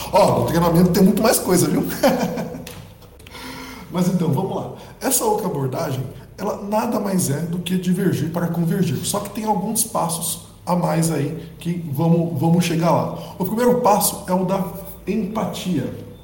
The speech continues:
Vamos nos, é, é, ter a empatia pelo cliente. Vamos falar, o conceito é divergir para convergir. Mas vamos lá, qual que é a empatia?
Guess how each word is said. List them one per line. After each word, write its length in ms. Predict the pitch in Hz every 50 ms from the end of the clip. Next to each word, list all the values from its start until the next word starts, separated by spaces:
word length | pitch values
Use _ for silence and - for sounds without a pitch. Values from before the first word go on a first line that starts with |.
| - - - - - _ _ _ - -
Vamos 440 | - 180 185 190 - - - - - - - - - -
nos, 420 | 160 180 185 185 - - - - - - - - - -
é, 60 | 165
é, 520 | 165 165 165 147 147 143 139 - - - -
ter 180 | 214 214 214
a 120 | 208 208 220
empatia 840 | 208 - - - - - - - - 196 202 202 190 185 - - - - - - - -
pelo 200 | 165 165 170 -
cliente. 240 | - 131 104 104 104
Vamos 200 | 120 143 165 -
falar, 220 | - - - -
o 40 | -
conceito 460 | - 143 135 - - 131 131 - 156
é 20 |
divergir 600 | 135 147 156 170 175 139 117 - 131 147 - -
para 260 | - 139 147 - - -
convergir. 540 | - 156 151 - 185 185 175 139 - - - - - - - - - - -
Mas 80 | 240
vamos 180 | 285 370 320 277
lá, 240 | 185 165 165 - -
qual 200 | - 285 370 -
que 100 | - 240
é 40 | 220
a 80 | 202 202
empatia? 520 | 185 180 208 180 180 - - 135 110